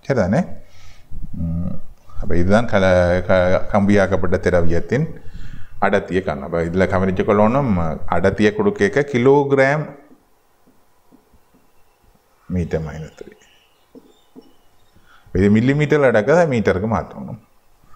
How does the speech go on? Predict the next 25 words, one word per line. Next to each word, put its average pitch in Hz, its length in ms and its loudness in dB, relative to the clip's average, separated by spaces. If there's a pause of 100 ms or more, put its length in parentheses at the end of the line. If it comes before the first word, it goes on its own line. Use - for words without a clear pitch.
(380)
சரியா? 117 220 2
ஒரு 107 160 2
மில்லிமீட்டர் 120 600 0
வந்து 123 300 0
பத்தின் 127 340 -2
சய 123 240 2
மூன்று, 143 800 -2 (840)
அண்டா 131 360 0 (360)
பத்தின் 120 260 -4
சய 131 300 2
ஒன்பது 147 580 2
இதுல 156 80 4
போடப்படும் - 520 -2 (340)
பெருக்குப்படைக்கு. 78 480 -2
இந்த 87 160 -4
கடத்தி 98 440 0
என்ற 110 180 2
பெருமானத்தை 113 520 2
கண்டு 127 760 0 (420)
அது 113 240 2
வந்து 139 280 2
பத்தின் 160 400 -2
சய 151 260 4
ஒன்பதால 135 560 2
பெருக்கப்படும். 110 540 -4